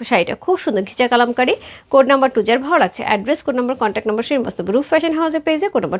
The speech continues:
টু লিখে। প্রাইস আছে সেমভাবেই হচ্ছে তিন হাজার আটশো টাকা, থ্রি এইট ডাবল জিরো।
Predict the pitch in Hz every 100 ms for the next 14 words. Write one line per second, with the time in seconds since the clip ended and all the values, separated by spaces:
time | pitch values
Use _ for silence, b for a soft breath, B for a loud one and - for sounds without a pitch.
0 | - 285 294 294 523 B B B - 302
1 | 302 302 320 320 302 339 330 320 320 349
2 | 359 311 285 359 254 226 233 240 277 -
3 | 196 185 190 214 - 320 349 359 311 320
4 | 240 170 180 180 170